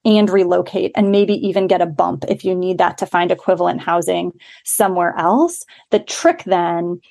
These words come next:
is tying that to some type of program that would then manage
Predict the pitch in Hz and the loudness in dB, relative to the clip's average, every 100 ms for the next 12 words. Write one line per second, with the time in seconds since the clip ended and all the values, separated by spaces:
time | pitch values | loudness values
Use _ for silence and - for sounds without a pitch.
0 | _ _ 208 - - - - 233 262 254 | _ _ 0 0 -8 -12 -2 2 4 4
1 | 208 180 170 170 170 202 - - _ _ | 2 -2 0 0 0 -4 -8 -20 _ _
2 | 226 214 - 220 214 214 - - 208 - | -2 0 0 2 0 -2 -4 2 2 0
3 | - 196 185 180 185 180 - _ _ _ | -4 0 2 4 0 -4 -16 _ _ _
4 | _ _ _ - 247 226 202 214 208 196 | _ _ _ -4 2 2 2 2 2 2
5 | 202 190 175 165 196 196 190 190 196 196 | 0 0 0 0 2 2 0 0 0 0
6 | - | -4